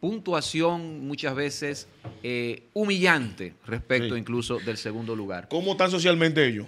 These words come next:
Speaker 1: Y eso, no, no, socialmente, eso es lo que quiero decir, lo que quiero
Speaker 2: Exacto.
Speaker 1: decir, materialmente, si una sociedad materialmente no está desarrollada a nivel de empleo, a nivel de salud,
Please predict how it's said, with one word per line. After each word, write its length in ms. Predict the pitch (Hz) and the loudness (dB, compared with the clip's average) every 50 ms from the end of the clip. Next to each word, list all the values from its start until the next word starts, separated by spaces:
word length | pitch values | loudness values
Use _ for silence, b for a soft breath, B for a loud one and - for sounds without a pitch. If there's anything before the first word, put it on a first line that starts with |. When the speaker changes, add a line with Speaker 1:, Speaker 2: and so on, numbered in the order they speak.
| - - | -10 -6
Speaker 1:
Y 140 | - 143 143 | -2 0 2
eso, 500 | 143 151 156 156 - 170 165 156 - - 170 | 2 2 2 0 2 2 2 2 0 -2 -4
no, 120 | 175 185 | -4 0
no, 260 | 196 226 208 139 - - | 2 2 2 0 -2 -6
socialmente, 840 | - - 151 143 - - 180 190 196 196 202 208 214 202 - - 147 | -4 -2 -2 -2 2 4 4 4 4 4 2 0 0 -2 -4 -4 -4
eso 180 | 151 - 196 | -2 0 0
es 20 | 190 | 0
lo 80 | 190 | 0
que 120 | 180 180 - | 0 0 0
quiero 240 | - 190 185 185 175 | 2 0 0 2 0
decir, 340 | 156 - - - 170 139 | -2 -2 -2 -2 -2 -2
lo 100 | 113 123 | -2 -2
que 100 | 117 123 | -2 -4
quiero 200 | 113 147 156 156 | -2 -2 0 0
Speaker 2:
Exacto. 140 | 151 139 - | 0 0 -2
Speaker 1:
decir, 160 | - 131 123 | -2 -4 -4
materialmente, 1300 | 120 131 143 143 143 135 - 147 143 143 156 180 196 196 180 165 160 160 160 143 120 104 - 123 107 101 - b b b b _ | -2 0 2 2 2 2 0 -2 0 0 2 2 2 2 2 2 2 2 2 2 0 -2 -4 -6 -8 -8 -10 b b b b _
si 140 | - - | -6 -4
una 140 | 160 185 196 | -4 -2 -4
sociedad 540 | 185 190 190 175 - 175 156 143 131 123 110 | -4 -4 -6 -4 -4 -2 0 2 2 2 2
materialmente 1160 | 127 131 131 131 123 139 131 135 143 165 170 170 165 156 147 143 139 127 113 98 - 113 107 - | 2 0 -2 -2 -2 -2 -4 -2 0 0 0 0 0 -2 -2 -2 -2 -4 -6 -6 -6 -8 -8 -6
no 200 | 110 117 131 151 | -6 -6 -4 -4
está 340 | 151 - - - 156 151 151 | -4 -6 -4 -2 0 0 0
desarrollada 1040 | 143 139 117 - 147 135 131 127 123 123 117 110 113 117 113 107 95 87 85 - - b b b b b b b - | -2 -4 -4 -4 -2 -2 -2 -2 -4 -6 -4 -2 2 2 2 2 2 -2 -6 -10 -14 b b b b b b b 0
a 140 | 165 185 | 2 2
nivel 580 | 190 180 170 156 151 147 147 147 151 147 143 135 | 2 2 0 2 2 2 4 4 2 2 0 0
de 100 | 147 143 | 0 0
empleo, 680 | 143 143 135 120 117 110 113 110 107 107 107 107 107 107 b b b b b _ | 0 -2 -4 -4 -2 0 0 2 2 2 0 -2 -4 -6 b b b b b _
a 160 | - 156 170 170 | 0 0 2 2
nivel 460 | 175 165 156 151 147 147 147 143 143 | 0 -2 0 2 2 2 2 2 0
de 140 | 147 143 139 | -2 -4 -4
salud, 640 | - - 139 139 139 135 143 143 139 135 131 131 | -2 0 0 2 4 4 4 4 4 2 0 -2